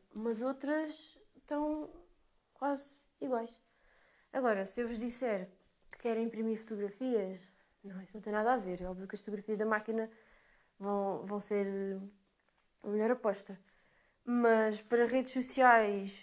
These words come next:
ou seja, para formato digital, do telemóvel estão ótimas. E é por isso que cada vez mais se tira fotografias com os telemóveis, quer dizer, é só tirar, editar se quisermos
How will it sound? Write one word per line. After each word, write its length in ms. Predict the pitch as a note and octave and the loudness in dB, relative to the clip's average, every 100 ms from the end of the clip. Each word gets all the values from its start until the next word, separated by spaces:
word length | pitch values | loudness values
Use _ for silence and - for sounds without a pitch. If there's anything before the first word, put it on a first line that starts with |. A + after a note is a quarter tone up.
| A3 | -12
ou 60 | |
seja, 220 | G#3+ G#3 G3+ | -8 -6 -6
para 120 | G#3 | -8
formato 460 | - A#3 A3 A3 | -4 0 0 0
digital, 640 | G#3+ A3 G#3+ A3+ A3+ A#3 A3+ _ _ G#3+ | -6 -6 0 2 2 -2 -8 _ _ -14
do 80 | |
telemóvel 520 | G#3 G#3 G3+ G3+ G3+ G#3 | -2 0 2 0 -2 -6
estão 380 | A3 A3 A3+ - _ _ _ _ _ _ - | -6 -8 -10 -14 _ _ _ _ _ _ -6
ótimas. 480 | G#3+ G#3 G#3 G3+ - _ _ _ _ _ _ _ _ | -6 -6 -8 -8 -12 _ _ _ _ _ _ _ _
E 240 | - G3 G3 | -10 -4 -4
é 60 | |
por 160 | G3 G3+ | -2 -6
isso 300 | G3+ - - | -8 -10 -18
que 540 | - G#3+ G#3 G#3 G#3 - - | -10 -6 -6 -6 -8 -10 -4
cada 220 | A3 A3 | 0 2
vez 160 | G#3+ | 2
mais 560 | G#3+ G#3+ G#3+ G#3 - - _ _ _ - | 0 0 0 -4 -14 -20 _ _ _ -20
se 140 | - | -2
tira 160 | A3+ A3 | 0 0
fotografias 360 | A3 G#3+ G#3+ | -2 -4 -4
com 80 | A3 | -6
os 80 | G#3 | -4
telemóveis, 440 | G3+ G#3+ F4+ A#3+ | -2 0 0 -2
quer 140 | A3 F#3+ | -4 -4
dizer, 200 | F#3 F3+ - - - _ _ - | -6 -10 -20 -20 -20 _ _ -16
é 60 | |
só 380 | - G#3 G3+ G3+ | -2 4 6 4
tirar, 440 | G3 G#3+ G#3+ C4+ C4+ | 2 6 8 8 6
editar 560 | C4+ A#3 G3+ G3+ G#3+ | -2 -2 -4 2 2
se 120 | G#3 | 0
quisermos 720 | - G3+ A3+ B3+ C4+ C4 C4+ | -6 0 2 4 2 0 -4